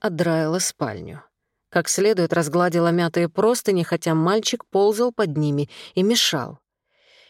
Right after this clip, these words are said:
Из-под простыней вытащила два старых теннисных мяча, резиновую кость,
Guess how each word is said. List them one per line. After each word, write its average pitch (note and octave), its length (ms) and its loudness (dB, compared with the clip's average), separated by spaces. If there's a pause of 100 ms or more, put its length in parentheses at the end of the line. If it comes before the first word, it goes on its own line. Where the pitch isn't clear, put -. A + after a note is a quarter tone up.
Из-под - 320 -2
простыней C#4 540 2
вытащила B3+ 580 0
два G#3+ 280 0
старых B3+ 400 -2
теннисных A#3 500 -2
мяча, D#3 460 -4 (260)
резиновую F#3+ 600 2
кость, - 540 -2